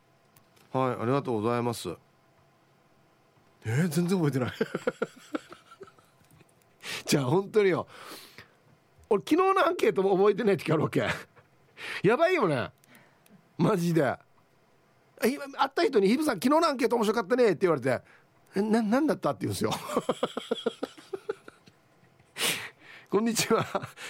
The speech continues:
玉の裏のケツジです。こんにちは。今日のテーマ、「風呂はマット洗ったことあるか？」になると思って、「昨日洗ってさ」や。車のね、あれが続いていたんで、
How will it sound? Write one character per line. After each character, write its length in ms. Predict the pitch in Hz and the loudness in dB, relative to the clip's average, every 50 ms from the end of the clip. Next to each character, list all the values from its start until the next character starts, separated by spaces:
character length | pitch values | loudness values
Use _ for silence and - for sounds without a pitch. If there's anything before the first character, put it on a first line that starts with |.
| - - - | -16 -6 -4
玉 240 | - 196 196 220 226 | -2 0 0 2 2
の 140 | 233 233 | 4 4
裏 160 | 226 220 226 220 | 4 4 4 2
の 100 | 220 - | 2 2
ケ 140 | - 214 | 2 0
ツ 120 | - 233 226 | 0 -2 -2
ジ 120 | 220 180 | -2 0
で 100 | 131 113 | 0 0
す。 220 | - - - - _ _ _ _ | -2 -6 -10 -16 _ _ _ _
こ 80 | - | 0
ん 40 | 175 | 0
に 60 | 180 | 2
ち 100 | 151 156 | 2 4
は。 200 | 170 160 147 - - _ _ _ _ _ _ _ _ _ _ _ _ _ _ _ _ _ _ _ _ - | 2 2 2 0 -6 _ _ _ _ _ _ _ _ _ _ _ _ _ _ _ _ _ _ _ _ -2
今 120 | 165 175 | 0 2
日 60 | 180 190 | 2 2
の 100 | 190 - | 2 2
テ 140 | 190 190 | 2 2
ー 40 | 170 | 4
マ、 180 | 147 127 - - - _ _ _ _ _ _ _ _ _ _ _ _ _ _ | 2 2 -2 -4 -8 _ _ _ _ _ _ _ _ _ _ _ _ _ _
「風 140 | - - 214 | -4 2 4
呂 80 | 226 247 | 4 6
は 160 | 262 254 247 | 6 4 4
マ 80 | 262 262 | 2 0
ッ 60 | 262 _ | -2 _
ト 200 | - 247 240 240 | -2 -2 0 2
洗 100 | 220 247 | 0 0
っ 60 | 254 | 0
た 160 | - - 240 | -2 -4 -4
こ 80 | 180 175 | -2 0
と 100 | - 165 | 0 0
あ 40 | 160 | 0
る 80 | 165 147 | 0 0
か？」 140 | 180 175 170 | 0 0 0
に 80 | 156 147 | 2 2
な 100 | 147 160 | 2 0
る 80 | 165 165 | 0 0
と 120 | - 147 | -2 -2
思 100 | 123 123 | -2 -2
っ 60 | - | -4
て、 160 | - - 123 120 - | -2 -2 -2 -2 0
「昨 120 | - 170 | 2 2
日 80 | 170 185 | 4 4
洗 140 | 196 190 185 | 4 2 0
っ 80 | - | -2
て 80 | - - | -6 -6
さ」 220 | - - 131 101 95 | -4 -2 -2 -2 -2
や。 140 | - - - _ _ _ _ _ _ _ _ _ _ _ _ _ - - - _ _ _ | -4 -8 -14 _ _ _ _ _ _ _ _ _ _ _ _ _ -20 -20 -20 _ _ _
車 340 | - 180 196 202 208 214 202 | -4 -2 0 0 0 0 0
の 140 | 202 202 202 | 0 0 0
ね、 220 | 226 240 175 117 - | 2 0 0 -2 -2
あ 100 | 104 113 | -2 -2
れ 100 | 120 131 | -2 -2
が 80 | 117 - | -2 -4
続 260 | - 135 120 156 151 | -6 -6 -2 -2 -2
い 60 | 135 | 0
て 100 | - 156 | 0 -2
い 60 | 135 | -2
た 100 | - 123 107 | -2 -4 -4
ん 60 | 101 | -2
で、 140 | 113 123 | -2 -4